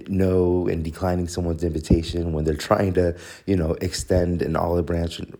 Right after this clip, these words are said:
or extend a hand out and try to be a friend, right? But I politely declined because I know that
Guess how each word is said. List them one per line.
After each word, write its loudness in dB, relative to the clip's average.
or 0
extend 2
a 0
hand 0
out 2
and -4
try -2
to 0
be 0
a 2
friend, 0
right? 2
But 0
I 2
politely 0
declined -4
because -2
I 2
know 0
that -2